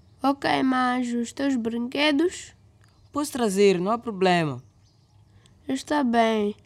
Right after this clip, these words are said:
Speaker 1: Vamos jogar ali no meu computador.
Speaker 2: Tens computador?
Speaker 1: Tenho. Vamos.
Speaker 2: Ih,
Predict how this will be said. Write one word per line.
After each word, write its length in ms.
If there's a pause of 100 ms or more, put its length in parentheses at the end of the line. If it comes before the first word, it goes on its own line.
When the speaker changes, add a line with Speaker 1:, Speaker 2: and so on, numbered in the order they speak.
(220)
Speaker 1:
Vamos 360
jogar 280
ali 280
no 120
meu 160
computador. 800 (640)
Speaker 2:
Tens 180
computador? 680 (640)
Speaker 1:
Tenho. 400 (720)
Vamos. 540 (800)
Speaker 2:
Ih, 320